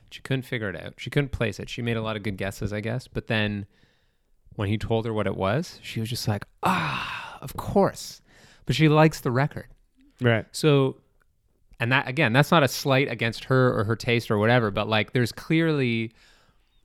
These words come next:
Speaker 1: you know, people who are our age that were into Dashboard at the time, and I would n-, not go so far as to say it's, like, it's only women, but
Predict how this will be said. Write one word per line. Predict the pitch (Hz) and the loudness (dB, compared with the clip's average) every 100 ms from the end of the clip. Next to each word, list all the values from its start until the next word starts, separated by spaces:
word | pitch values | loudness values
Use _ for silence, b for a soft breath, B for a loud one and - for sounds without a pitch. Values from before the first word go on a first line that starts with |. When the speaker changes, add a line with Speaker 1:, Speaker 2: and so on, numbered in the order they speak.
| _ _ _ _ _ - _ _ _ _ - | _ _ _ _ _ -20 _ _ _ _ -2
Speaker 1:
you | 127 | 2
know, | 107 98 98 _ _ | 2 0 -4 _ _
people | - 160 147 117 | 0 0 0 -4
who | 131 | -2
are | 113 - | -2 0
our | 120 127 | -4 -4
age | 117 101 101 - | -4 -4 -6 -8
that | 110 | -10
were | 101 | -6
into | 113 117 | -6 -4
Dashboard | 110 101 - 104 | -4 -4 -6 -10
at | |
the | - | -10
time, | - 95 92 104 123 _ _ - | -10 -6 -4 -6 -10 _ _ -6
and | 104 | -2
I | 101 104 | 0 0
would | 101 101 - | -2 -4 -4
n-, | 110 - | -6 -6
not | 120 120 120 | -2 -2 0
go | 120 | -2
so | - 120 | -2 -2
far | 110 101 | 0 0
as | 101 | 0
to | 107 | -8
say | - 101 95 - | -4 -2 -2 -4
it's, | 104 - - | -8 -8 -4
like, | 95 107 104 - | -4 -6 -16 -12
it's | 123 - - | -10 -10 -4
only | 117 104 101 95 92 95 | 0 0 0 -2 -4 -6
women, | - 104 98 80 98 117 | -4 0 0 -2 -6 -4
but | - 104 | 0 0